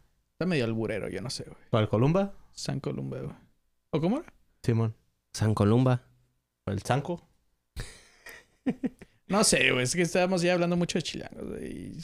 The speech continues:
Speaker 1: como que se me está
Speaker 2: Se
Speaker 1: pegando
Speaker 2: te
Speaker 1: un
Speaker 2: pega.
Speaker 1: poco, güey.
Speaker 2: Pero, Simón, la, la primera historia es de este güey, del quinientos sesenta y cinco, o sea, hace un chingo.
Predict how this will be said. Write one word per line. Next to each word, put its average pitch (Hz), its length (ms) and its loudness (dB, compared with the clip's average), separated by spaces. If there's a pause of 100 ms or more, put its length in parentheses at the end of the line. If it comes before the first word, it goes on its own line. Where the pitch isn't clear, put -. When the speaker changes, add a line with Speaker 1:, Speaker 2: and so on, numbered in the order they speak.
Speaker 1:
como 95 120 -12
que - 80 -10
se - 100 -8
me 107 60 -8
está - 120 -10
Speaker 2:
Se - 60 -10
Speaker 1:
pegando - 180 2
Speaker 2:
te 104 60 0
Speaker 1:
un - 60 -4
Speaker 2:
pega. 110 240 0
Speaker 1:
poco, - 120 -6
güey. - 120 -14 (1400)
Speaker 2:
Pero, 113 560 6
Simón, 123 580 6
la, 113 260 4
la 117 160 2
primera 120 260 6
historia 160 300 6
es 151 60 2
de 156 60 2
este 156 160 2
güey, 240 340 4
del 143 480 -2
quinientos 147 920 2
sesenta 127 360 -2
y 104 60 0
cinco, 226 300 -2
o 220 60 -2
sea, 175 120 -2
hace 156 120 -4
un 156 80 0
chingo. 311 420 -6